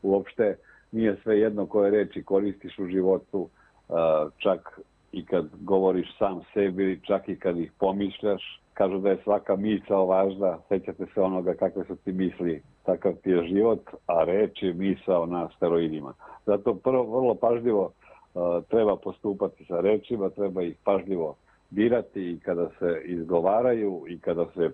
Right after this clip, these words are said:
pišu, pogotovo kada se pišu za decu, to je, čini mi se, najveća odgovornost. Tako da, e, mislim da se bavim jednim od, e, najlepših poslova na svetu. E, upravo sam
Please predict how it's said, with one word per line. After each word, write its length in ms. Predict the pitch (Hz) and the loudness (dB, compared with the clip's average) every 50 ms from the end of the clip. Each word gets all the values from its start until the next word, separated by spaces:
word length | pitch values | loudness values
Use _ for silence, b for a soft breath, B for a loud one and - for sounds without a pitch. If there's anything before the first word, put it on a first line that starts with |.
| - - | -2 0
pišu, 320 | 104 95 82 - - - | 0 0 0 -2 -8 -14
pogotovo 720 | - - 82 78 85 92 95 - _ 120 113 113 110 104 | -8 -6 -6 0 0 0 0 2 _ 0 2 2 2 0
kada 260 | - - 98 92 90 82 _ | -2 -2 -4 -4 -4 -4 _
se 80 | - - _ | -10 -12 _
pišu 300 | - 101 95 - - 92 85 90 | -6 -6 -6 -6 -8 -10 -4 -4
za 80 | 92 - - | -4 0 0
decu, 320 | 98 92 - _ _ 92 _ _ | 0 0 0 _ _ -18 _ _
to 120 | 98 90 | -2 -2
je, 100 | 87 82 - - | -2 -4 -6 -8
čini 180 | 95 87 90 | -10 -10 -10
mi 100 | 90 85 80 _ | -12 -14 -16 _
se, 60 | - 87 | -6 -2
najveća 520 | 85 87 87 87 87 85 80 _ - 85 | 0 2 2 2 2 0 -2 _ -4 -4
odgovornost. 600 | 80 78 82 82 80 80 80 78 - - - _ _ _ _ _ B B B B B _ _ | -4 -2 -2 0 2 2 2 0 -4 -6 -20 _ _ _ _ _ B B B B B _ _
Tako 340 | - - 80 - - 101 87 | -2 -2 -2 0 -2 -2 0
da, 220 | 85 90 87 80 - B B B B B B B B _ | 2 0 0 0 -4 B B B B B B B B _
e, 80 | 80 80 | -8 -4
mislim 360 | 85 85 82 - 98 92 85 | -4 -4 -4 -2 -2 -2 -2
da 80 | 85 | -2
se 80 | - 92 | -4 -2
bavim 360 | 87 98 95 95 92 90 82 76 | 0 2 0 0 0 -4 -6 -6
jednim 320 | 90 90 87 90 90 85 | -6 -4 -4 -4 -4 -4
od, 120 | 85 85 82 | -4 -6 -6
e, 120 | - 67 62 80 82 80 80 78 76 76 | -8 -12 -10 -6 -6 -4 -4 -6 -6 -8
najlepših 640 | 82 85 90 87 87 87 85 87 82 - - - 73 _ _ | -4 -2 2 4 4 4 4 2 0 -2 -10 -12 -12 _ _
poslova 440 | 90 85 80 - _ 87 80 73 73 | 0 0 0 0 _ -2 0 0 0
na 220 | 73 73 71 71 - _ _ _ - - - - - _ _ | -2 -4 -6 -8 -10 _ _ _ -20 -20 -20 -20 -20 _ _
svetu. 380 | - 85 - - - _ - - _ _ B B B B B B _ | 0 2 2 0 -2 _ -20 -20 _ _ B B B B B B _
E, 40 | - 80 76 76 78 76 71 65 - - - - - | 0 2 2 2 2 0 -2 -4 -6 -12 -14 -10 -2
upravo 440 | - 98 92 - 110 107 101 104 92 - | -2 -2 2 2 2 2 2 0 0 0
sam 220 | - 104 95 87 | -2 -2 -2 -2